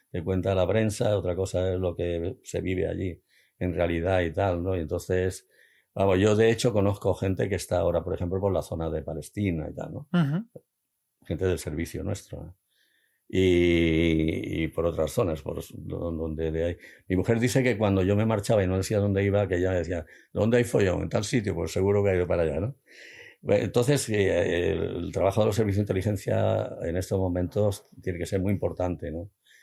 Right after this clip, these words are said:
Speaker 1: Y luego hay otra cosa, que es, a ver, yo soy militar de, de vocación, soy marino de guerra y tal. Entonces, parece que la guerra las hacemos los militares. Los militares somos los primeros que no queremos una guerra, porque somos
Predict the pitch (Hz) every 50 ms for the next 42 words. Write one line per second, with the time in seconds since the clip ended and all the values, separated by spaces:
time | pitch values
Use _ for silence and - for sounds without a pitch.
0 | _ _ _ _ _ _ - 95 98 98 95 95 98 95 92 98 110 110 110 113
1 | 135 143 131 131 127 120 110 104 98 95 90 95 - - - 87 82 - - _
2 | _ _ _ _ - - 87 87 85 85 87 85 78 - - - _ _ _ _
3 | _ _ _ _ _ _ _ _ _ _ - 87 92 95 92 87 - - - -
4 | - 87 87 107 104 - 139 123 127 113 90 78 71 90 90 85 76 71 76 78
5 | 78 73 - - - - - - - - 78 80 - - - - 92 90 80 -
6 | 92 90 80 80 85 82 80 80 82 85 87 87 - 85 - - - - - _
7 | _ - - - - - - - - - - 82 76 104 101 113 127 127 - -
8 | - - 110 - - - 90 90 95 98 117 107 117 110 98 90 87 92 101 98
9 | 104 120 113 101 78 76 87 - - 85 85 98 107 104 90 87 78 71 67 -
10 | 90 95 87 78 - _ _ _ _ _ - 82 78 95 95 107 101 120 143 139
11 | 139 127 - - 95 95 98 95 92 - 87 82 85 82 85 85 82 82 82 78
12 | 80 80 80 90 - - 92 87 82 - - 107 110 107